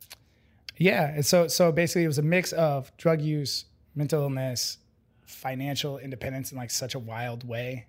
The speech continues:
that, like, the guy could get away with whatever, you know, he was paying off the police department to do stuff, et cetera.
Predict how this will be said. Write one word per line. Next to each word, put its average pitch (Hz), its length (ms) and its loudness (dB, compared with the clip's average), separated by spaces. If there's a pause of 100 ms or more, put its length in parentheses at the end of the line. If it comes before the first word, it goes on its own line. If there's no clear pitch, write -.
(140)
that, 131 200 -6
like, 117 240 -10
the 120 80 -10
guy 117 180 -8
could 120 160 -12
get 127 120 -8
away 120 160 -6
with 113 160 -10
whatever, 120 400 -6
you 117 160 -10
know, 117 60 -8
he 113 80 -8
was 120 100 -8
paying 117 220 -10
off 110 100 -14
the - 60 -20
police 143 240 -6
department 120 360 -4
to 117 60 -8
do 110 60 -8
stuff, 113 200 -12
et 107 80 -16
cetera. 117 400 -8